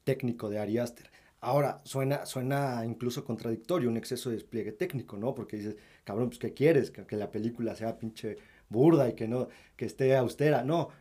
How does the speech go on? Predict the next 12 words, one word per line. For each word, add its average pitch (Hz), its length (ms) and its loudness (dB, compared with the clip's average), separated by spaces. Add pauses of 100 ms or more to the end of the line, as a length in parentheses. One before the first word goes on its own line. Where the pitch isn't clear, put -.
(140)
pero 123 500 2
si - 180 -6
ya 143 120 2
me 175 100 2
mostraste 147 560 -2
grandes 127 380 -2
cosas, 135 260 -4
o 151 80 -2
sea, 151 160 4 (160)
creo 185 180 4
que 226 240 6 (880)
por, 143 320 2